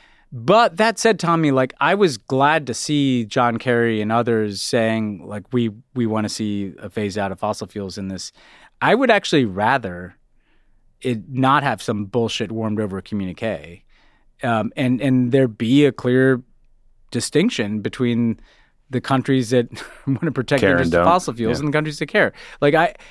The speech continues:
Speaker 1: it, this may be one where I, I, I'd rather take the pain, and I'm sh-, they'll probably come up with something. They may even, by the time this podcast comes out, they're, you know,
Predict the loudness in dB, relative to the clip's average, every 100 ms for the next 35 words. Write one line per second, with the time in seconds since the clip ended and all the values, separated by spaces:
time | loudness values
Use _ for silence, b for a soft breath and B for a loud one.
0 | B 2 4 4 4 4 4 4 4 4
1 | 4 4 4 2 _ 2 2 0 -4 -6
2 | -2 -2 0 2 2 2 0 0 -4 -4
3 | -8 -6 -4 -2 -2 -4 b b b b
4 | b -6 0 0 0 -4 0 0 2 2
5 | 2 0 -2 0 -2 -2 -6 -6 -6 -4
6 | -2 -2 -4 -4 -4 -6 -6 -8 -6 -6
7 | -4 -6 -10 -12 -12 -12 -12 -14 -12 -14